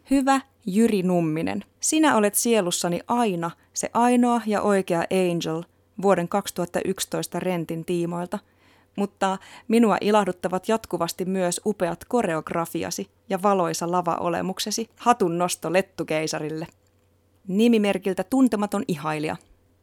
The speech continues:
Kehut Severi Saariselle, missä ikinä menetkin. Sä olet äärettömän lahjakas ja monipuolinen esiintyjä. On ollut suuri ilo seurata sun uraa alusta alkaen ja nähdä, minne se vie. Sanoisin, että tällä menolla Oskareihin,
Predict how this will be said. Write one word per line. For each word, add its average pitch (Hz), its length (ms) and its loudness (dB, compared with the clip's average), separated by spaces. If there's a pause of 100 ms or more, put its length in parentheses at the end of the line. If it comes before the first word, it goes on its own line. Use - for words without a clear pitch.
(140)
Kehut 220 320 2
Severi 214 460 4
Saariselle, 160 640 0
missä 214 400 0
ikinä 165 380 -2
menetkin. 165 600 -4 (180)
Sä - 140 -4
olet 247 220 0
äärettömän 220 640 0
lahjakas 190 640 -4 (100)
ja 190 60 0
monipuolinen 175 760 2
esiintyjä. 170 680 -4 (560)
On 233 120 2
ollut 220 220 2
suuri 262 340 2
ilo 180 200 2
seurata 175 400 0
sun 180 240 -4
uraa 185 420 2
alusta 175 320 0
alkaen 165 540 -2 (280)
ja 220 80 2
nähdä, 202 320 4
minne 170 320 -2
se - 200 -4
vie. 170 240 0 (220)
Sanoisin, 175 540 2
että - 200 -4
tällä 226 320 4
menolla 165 340 2
Oskareihin, 156 720 0